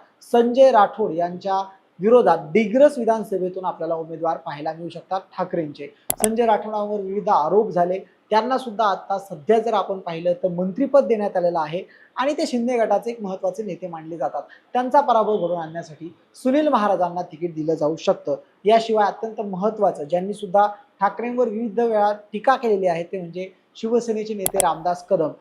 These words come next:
ते सध्या आपल्याला जर आपण पाहिलं तर ते आमदार नाही, पण त्यांचे पुत्र जे आहेत योगेश कदम हे आपल्याला आमदार असल्याचं पाहायला मिळत आहेत आणि त्या,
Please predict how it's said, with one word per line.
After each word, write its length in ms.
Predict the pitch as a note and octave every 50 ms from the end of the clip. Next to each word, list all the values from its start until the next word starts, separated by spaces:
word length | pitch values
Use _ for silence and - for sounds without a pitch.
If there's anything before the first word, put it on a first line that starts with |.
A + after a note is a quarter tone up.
| _ _ _ _ -
ते 120 | D4+ D#4+
सध्या 360 | D#4+ D#4+ C#4 A#3+ G3 A3 B3
आपल्याला 340 | B3 A#3 A#3 - A#3 A3+ A3+
जर 120 | G#3+ A#3
आपण 200 | A3 G3+ G#3+ G#3+
पाहिलं 320 | G#3+ G#3+ G3+ F#3+ F#3+ F#3+ G3
तर 100 | G3 G3+
ते 120 | F#3+ G3+
आमदार 340 | G3+ F3+ E3+ F3 F3+ F#3 F3+
नाही, 180 | F3+ F3+ F3+ F3+
पण 160 | F#3 F3+ F3+
त्यांचे 260 | F3+ F3+ F3 - F#3+
पुत्र 580 | F3+ - _ _ - - B3+ - - D4+ D4 C#4
जे 100 | B3+ C4
आहेत 220 | F#3+ E3+ F3 F#3 - _ _ _ _ - -
योगेश 500 | G3 A3 B3 B3+ A#3+ D4 D4+ - - - -
कदम 340 | C4+ C#4 - A#3+ F#3+ D3+ - - - _ _ _ _ -
हे 60 | A3+ B3+
आपल्याला 500 | C4 A3+ G3 - - G3 F#3+ F#3+ G3 G3
आमदार 340 | G3 F#3 F3 F3 F3+ F3+
असल्याचं 300 | F3 F3 - F#3 E3+ F3
पाहायला 320 | E3+ - F3 D#3+ D#3+ E3+ E3
मिळत 240 | D#3+ D#3 D3+ D#3 D#3+
आहेत 120 | D#3+ D#3+
आणि 200 | - F3+ F3+ G3
त्या, 280 | F#3+ - B3 C4 C4+